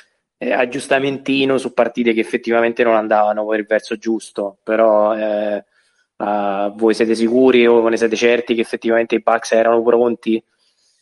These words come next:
E quindi tra una pessima esecuzione e non, non fare una cosa perché sai che in linea di massima la squadra non è preparata,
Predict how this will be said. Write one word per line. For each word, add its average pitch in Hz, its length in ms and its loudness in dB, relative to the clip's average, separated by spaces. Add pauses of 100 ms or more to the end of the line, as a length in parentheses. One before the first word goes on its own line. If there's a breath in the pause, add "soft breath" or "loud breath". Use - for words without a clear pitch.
(380)
E - 80 -20
quindi 120 420 -2
tra 120 200 0
una 123 180 2
pessima 143 400 0
esecuzione 120 880 0
e 113 440 -2
non, 110 280 -4
non 117 200 -2
fare 127 200 0
una 123 120 0
cosa 120 220 2
perché 120 300 0
sai 117 420 0
che 110 60 -6
in 110 80 0
linea 113 160 2
di 113 80 2
massima 117 320 0
la 113 60 -2
squadra 117 240 2
non 117 100 2
è 117 100 0
preparata, 104 840 0